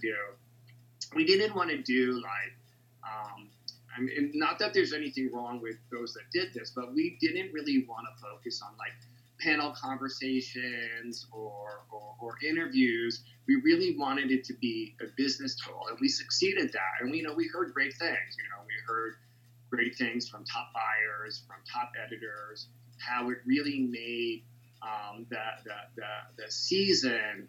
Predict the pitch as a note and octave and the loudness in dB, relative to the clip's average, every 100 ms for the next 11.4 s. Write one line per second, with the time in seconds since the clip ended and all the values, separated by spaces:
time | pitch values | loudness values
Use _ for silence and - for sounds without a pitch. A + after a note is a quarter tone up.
0 | - G#2+ G2+ G2 G2 - - - - - | -8 -6 -4 -4 -8 -10 -10 -10 -12 -4
1 | D3 D#3 - E3+ F3 B2 - - - - | -4 0 0 2 2 0 -4 -6 -6 -2
2 | B2 B2 B2 - - - - A2 A2 - | 2 4 4 0 -14 -20 -8 -2 -2 0
3 | C3+ - E3 D#3+ - C3+ C#3+ C3+ C3 C3+ | -2 0 -2 -2 -2 2 4 4 0 -2
4 | C3 - B2+ C3 B2+ B2 B2 A#2+ A#2 - | -2 4 6 6 4 2 0 -2 -6 -8
5 | A2 G#2 G2+ - - - C#3 C3 C3 A#2 | -10 -10 -12 -16 -20 -12 -6 -2 -2 -2
6 | A#2 - A2+ A2+ A2+ A2 G#2+ A2 A2+ - | -4 -6 -10 -12 -8 -6 -4 -4 -4 -4
7 | A2 G2+ F#2+ F#2 F#2 - - - A#2+ A#2+ | -6 -6 -8 -8 -12 -20 -14 -2 0 0
8 | - B2+ A#2+ A#2 A2 - B2+ B2+ A#2+ A#2 | 6 8 10 8 4 2 2 2 0 0
9 | A2 G#2+ - - - G2 F#2 G2+ G#2+ A#2 | 2 0 -4 -10 -10 -6 -6 -4 0 8
10 | C3 B2+ F#2+ G2 A2 G#2+ G2+ A2 A2 G#2 | 8 8 6 2 0 0 -2 -2 -2 -4
11 | - - - | -6 -10 -14